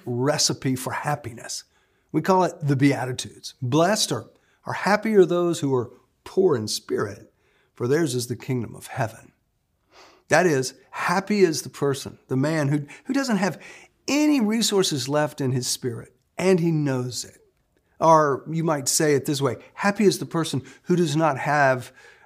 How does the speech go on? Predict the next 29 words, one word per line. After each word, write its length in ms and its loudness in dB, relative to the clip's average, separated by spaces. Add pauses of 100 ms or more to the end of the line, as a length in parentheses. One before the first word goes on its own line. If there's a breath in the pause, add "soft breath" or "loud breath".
um, 380 -2 (400)
any 220 8
standing 500 0
before 300 -4
God 380 -10 (280)
and 160 -4
does 220 0
not 160 0
have 220 0
any 200 2
long 480 2
record 360 -2
of, 100 -6
uh, 80 -10 (460 loud breath)
good 160 8
works 380 -2
to 100 -6
rest 360 -6
on, 180 -10
who 100 2
does 200 4
not 200 0
rely 420 4
on 160 0
self, 800 0
uh, 300 2 (280 loud breath)
self-satisfaction 1600 -2
or 120 -8
self-righteous 1000 -4